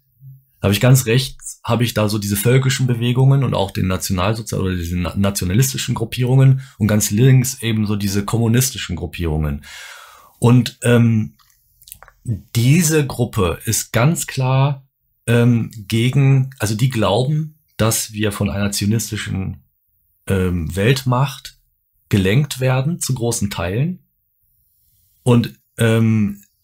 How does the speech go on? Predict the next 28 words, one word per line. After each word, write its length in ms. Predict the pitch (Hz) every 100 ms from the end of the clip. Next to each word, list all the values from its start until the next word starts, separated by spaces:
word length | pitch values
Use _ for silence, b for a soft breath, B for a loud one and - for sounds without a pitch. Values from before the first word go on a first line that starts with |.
| _ _
die 200 | 127 143
wollen 280 | 120 123 135
dieses 500 | 123 110 110 - -
zionistische 600 | 113 104 127 - 127 110
System 500 | 101 101 - 104 107
zerstören. 800 | - - - 92 78 71 67 - _ _ -
Deswegen 400 | 107 104 113 120
treten 340 | 123 123 113
die 100 | 110
auch 140 | 98 123
immer 200 | 120 107
wieder 400 | 110 104 92 -
sehr 240 | - 104 107
stark 500 | - 95 104 117 -
als, 520 | 87 98 98 - -
ähm, 540 | 90 95 92 90 90 - _ _ _ _ _ _ _ _ _ _ _ _ _ -
Gegner, 1000 | - 92 113 120 - 85 76 76 - _ _ _
äh, 380 | - 85 82 67
der, 380 | 80 85 73 62
äh, 1200 | 73 65 80 67 78 80 69 76 - _ - - - -
ja, 340 | 87 82 73 _ _ _ -
jüdischer 460 | 104 110 110 92
Gruppen 340 | 87 101 104 92
auf 360 | 87 85 80
und 120 | 87
so 140 | - 73
weiter, 320 | 69 69 69
ne? 320 | 80 120 131